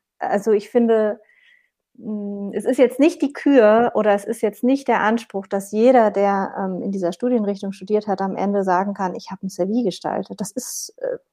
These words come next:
absolut nicht notwendig, überhaupt nicht, gar nicht. Aber ich finde, ähm, man kann an der theoretischen Auseinandersetzung oder auch praktischen Auseinandersetzung mit einer Service-Gestaltung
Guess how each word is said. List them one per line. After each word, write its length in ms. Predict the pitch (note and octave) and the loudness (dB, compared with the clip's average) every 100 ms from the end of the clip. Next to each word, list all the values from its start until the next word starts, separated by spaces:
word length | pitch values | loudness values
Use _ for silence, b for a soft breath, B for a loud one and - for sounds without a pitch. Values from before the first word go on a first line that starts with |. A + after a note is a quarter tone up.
| _ - | _ -8
absolut 540 | G#3+ - A3+ A3 G#3+ | -8 0 2 2 4
nicht 420 | A3 A3+ - - _ _ _ - | 2 2 -6 -20 _ _ _ -16
notwendig, 1080 | E3+ A3 A#3 A#3+ C4 C4 - D#3+ E3 F3+ | -4 4 6 6 6 2 -2 0 -2 -2
überhaupt 480 | - C4+ G#3+ F3+ - | 2 4 4 2 -2
nicht, 280 | D#3 F#3 - _ _ _ _ | -10 -12 -16 _ _ _ _
gar 180 | G#3 G3 | 0 2
nicht. 200 | F#3 F#3+ B B - | 0 -4 B B -2
Aber 200 | G3+ G#3+ | 2 2
ich 160 | A3 | 2
finde, 360 | - A#3 A3+ A3+ B B - | 2 4 4 2 B B -4
ähm, 280 | G#3 G#3 G#3 | 0 0 0
man 180 | G3+ G3+ | -2 -4
kann 460 | - A#3+ A#3+ A#3 A#3 B _ - | 0 2 4 2 -2 B _ -6
an 180 | G#3 | -2
der 200 | G3 F#3+ | 0 0
theoretischen 640 | F#3 G#3+ G3 A#3+ C#4 C#4 A3+ | 0 0 2 2 0 -2 -4
Auseinandersetzung 840 | G#3 G3+ G3+ B3+ B3+ G#3 G#3 G3+ b b _ | -2 -2 2 2 4 2 -2 -6 b b _
oder 280 | - F#3 - | -2 0 -2
auch 100 | F3+ | -2
praktischen 380 | - A3+ B3 A#3 | -2 -2 -2 -2
Auseinandersetzung 760 | G3 G#3 G3+ G#3 G3 F#3 - | 0 0 2 2 2 -2 -4
mit 140 | F#3 F#3 | -8 -6
einer 120 | F#3 | -6
Service-Gestaltung 1200 | - F#3+ A3 A#3+ A#3 - F#3 G3+ B3 A3 F#3+ G#3 | -4 -4 0 0 -2 -2 4 4 4 4 2 0